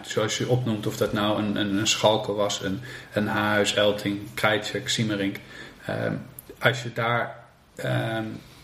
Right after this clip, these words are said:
meegaat, eh, of je, je,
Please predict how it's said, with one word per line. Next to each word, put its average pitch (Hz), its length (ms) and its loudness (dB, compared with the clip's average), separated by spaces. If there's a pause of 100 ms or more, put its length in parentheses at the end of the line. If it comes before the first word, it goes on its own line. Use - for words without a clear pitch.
(140)
meegaat, 123 760 4 (180)
eh, 117 100 -2 (320)
of 117 160 -2
je, 110 360 2
je, 113 120 2